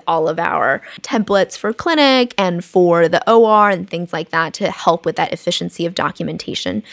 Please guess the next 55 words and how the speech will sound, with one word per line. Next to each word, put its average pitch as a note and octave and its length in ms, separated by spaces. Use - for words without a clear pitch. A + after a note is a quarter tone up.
There A3 140
is A3+ 260
also G3+ 300
a F#3+ 60
compiled F#3 420
list E3+ 200
of E3 80
therapists F3 580
that F3+ 100
accept - 360
our D3+ 100
insurance E3+ 560
in F3+ 60
order E3+ 180
to - 100
promote E3 400
wellness. E3+ 560
And A3 100
of A3 140
course, A#3+ 280
we C#4+ 120
also F#4+ 240
have E4+ 180
this B3 200
very F#3+ 280
lovely F#3+ 320
no F#3 160
questions F3 540
asked, - 580
um, D#3 240
unspoken F3 540
policy - 560
in - 180
our - 120
residency. - 720
If G3+ 220
you're G#3 100
sick, G#3 380
someone G3 400
will A3+ 140
cover G3 300
you. A#3 320
If - 160
you F#3 120
need F3+ 160
to G3+ 80
go F#3+ 100
to F#3+ 80
a E3+ 80
medical E3 320
appointment, G3+ 460
someone E3+ 340
will F#3+ 120
cover F3 280
you. F3+ 320